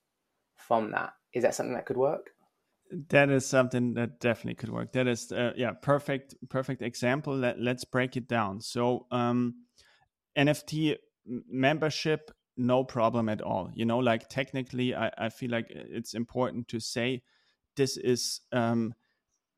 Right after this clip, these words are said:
Speaker 2: I mean, for, for me, this is, uh, the work of a couple of hours maybe, and I'm not even a developer or anything. Like, it's as easy as, uh, the Web two world really is now. So it's, it's not a big hurdle.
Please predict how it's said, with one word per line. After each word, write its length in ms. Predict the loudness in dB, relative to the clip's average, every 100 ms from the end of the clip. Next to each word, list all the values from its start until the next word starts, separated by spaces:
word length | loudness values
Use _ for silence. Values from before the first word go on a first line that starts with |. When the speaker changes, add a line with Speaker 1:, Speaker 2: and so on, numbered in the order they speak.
| -4
Speaker 2:
I 80 | 2
mean, 200 | 2 2
for, 340 | -2 -4 -4
for 180 | -4 -2
me, 240 | 0 0 0
this 220 | -2 -2
is, 360 | -4 -4 -6 -4
uh, 100 | -2
the 140 | -2 0
work 320 | 2 0 0
of 360 | -2 -2 -6 -20 _ _ _ _ _ -6 -6
a 40 |
couple 360 | -2 -4 0 0
of 160 | 0 4
hours 420 | 6 8 6 2
maybe, 260 | -4 -2 -2
and 140 | 2
I'm 160 | 2 2
not 180 | 0 0
even 320 | -2 0 0
a 120 | 0
developer 640 | -2 -2 2 2 0 -2
or 100 | -4
anything. 500 | -2 -2 -2 -4 -2
Like, 180 | -2 -2
it's 340 | -4 -4 -6 -4
as 260 | -2 -2 -4
easy 460 | -4 -2 -2 -2 -2
as, 420 | 2 0 0 -8 _ _ _ _ -2
uh, 200 | 0 0 -2
the 100 | 0
Web 300 | 2 2 0
two 180 | -4 -4
world 420 | 0 0 0 0
really 280 | -2 -2 -2
is 240 | -2 -2 -2
now. 260 | -2 -2
So 280 | -6 -4 -2
it's, 280 | -2 -4 -6
it's 200 | -6 0
not 160 | 0 0
a 40 |
big 220 | -2 -4
hurdle. 380 | -2 -2 -4